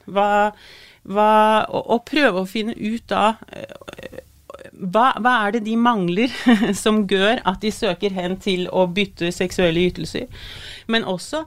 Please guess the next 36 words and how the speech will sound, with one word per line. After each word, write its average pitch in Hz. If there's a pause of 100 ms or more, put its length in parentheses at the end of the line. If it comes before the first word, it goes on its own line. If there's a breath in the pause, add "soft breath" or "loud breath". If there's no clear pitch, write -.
(140)
faktisk 220
avtagersiden, 190
altså 190
de, 202 (160)
de 208
unge 208
som 202
så 190
mottar 196
seksuelle 208
ytelser 185
fra 190
de 180
her 185
unge, 190 (200 soft breath)
hva 254
er 240
det 233
de 240
mangler 202
som 240
gjør 202
at 202
de 208
blir 202
nødt 180
til 180
å 180
betale 160
for, 220
eller 190
gi 175
noe 240
for 165
å 170
få, 165